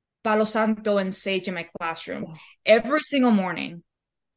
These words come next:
Speaker 1: without fail, I spray the crap out of my classroom. I'm like, "I need to take out all the vibes." And in the afternoon, I also do that, especially if it's, like, a heavier day. I'll do it on myself before I go home.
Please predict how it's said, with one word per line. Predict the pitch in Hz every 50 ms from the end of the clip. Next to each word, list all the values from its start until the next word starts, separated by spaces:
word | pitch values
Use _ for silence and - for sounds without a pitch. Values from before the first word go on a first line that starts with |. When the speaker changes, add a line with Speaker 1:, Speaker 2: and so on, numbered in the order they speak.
| _ _ _ _ -
Speaker 1:
without | 196 202 185 196 202 - 220 - -
fail, | 214 196 180 165 135 - 175 180 - _
I | 170 170 175
spray | - - - - - 208 208 214
the | 190 185
crap | 180 - - - 190 190 185 190 190 - -
out | 175
of | 170 170
my | 170
classroom. | - _ 185 160 160 160 - 160 160 160
I'm | - 180 180
like, | 180 180 175 175
"I | 180
need | 180 190 208 220 220 220
to | - 208
take | - 202 196 202
out | 196 190 185 185 180
all | 180 175
the | - 170
vibes." | - 196 202 208 202 202 202 - - - - - - -
And | 202 214 220
in | 214 202
the | 208 202
afternoon, | 196 190 - - - 196 190 185 180 185 190 208 233 247 269 269 262
I | - 202 202
also | - 202 208 202 - - 208
do | 190 196 185
that, | 202 202
especially | 196 - 214 202 202 220
if | 202
it's, | 202 - -
like, | 175 165 -
a | 185 -
heavier | 175 - 196 226 233 220
day. | 240 247 240 - _ _ _ - 254 269 277 277 - _ - - - - - _
I'll | 202 202 190
do | 180 214 220
it | 220
on | 220 208
myself | 202 190 185 - - - 196 190 196 208 202
before | - 208 202 - 196 185
I | 180
go | 175 175 175 175
home. | 175 180 180 175 175 185 208 240 277 302 302